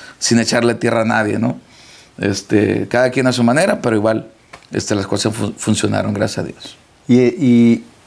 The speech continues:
Speaker 2: y yo, bueno, ya que agarras tú la batuta, em-, ¿empiezas a buscar temas o tú escribías ya? O
Speaker 1: En esos años, eh, ya tuvimos suerte, fíjate, que,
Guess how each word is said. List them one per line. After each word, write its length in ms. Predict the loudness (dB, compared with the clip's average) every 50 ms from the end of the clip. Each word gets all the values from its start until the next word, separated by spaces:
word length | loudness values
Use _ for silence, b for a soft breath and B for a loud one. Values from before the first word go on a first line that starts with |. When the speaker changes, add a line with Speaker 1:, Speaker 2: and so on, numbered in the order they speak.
| _ _ _ _ _ -2
Speaker 2:
y 140 | 0 2 4
yo, 100 | 4 4
bueno, 160 | 4 4 2
ya 140 | 2 2 2
que 80 | 2 2
agarras 240 | 4 4 2 2
tú 100 | 2 2
la 80 | 2 4
batuta, 640 | 4 2 2 2 0 0 0 0 0 0 -2 -6 B B B B B B B B B B _
em-, 200 | -2 -2 -2 -2 -6 -10 -20 -20 -20 _ _ _ _ -2
¿empiezas 280 | 0 0 2 2 2
a 40 | 0
buscar 380 | 0 -2 -2 -2 -2 -2 -2 0
temas 640 | 0 0 2 2 2 2 2 4 4 2 2 0 0
o 520 | 0 2 2 2 2 2 2 2 0 -2 -2 0
tú 140 | 2 2
escribías 680 | 2 0 -2 -6 -4 0 2 4 4 6 4 4 4 2
ya? 420 | 2 2 2 4 4 2 2 2 2
O 280 | 0 0 0 0 -2 -4 B B B B B -20 -8 -4
Speaker 1:
En 200 | -2 0 2 2
esos 220 | 0 0 0 0
años, 500 | 0 0 2 2 0 0 0 -2 -8 -16 _ _ _ _ _
eh, 420 | -2 0 2 2 2 2 2 2 0 0 0
ya 680 | 2 2 4 4 2 2 2 2 2 2 0 -2 -4 -8 -14 -20 _ _ -20 -6 -2
tuvimos 340 | 0 0 2 2 0 0 0
suerte, 440 | 0 2 2 2 0 -2 -2 -2 0
fíjate, 340 | 0 0 -2 -2 -4 -6
que, 380 | -4 -2 -2 0 0 -2 -4 -8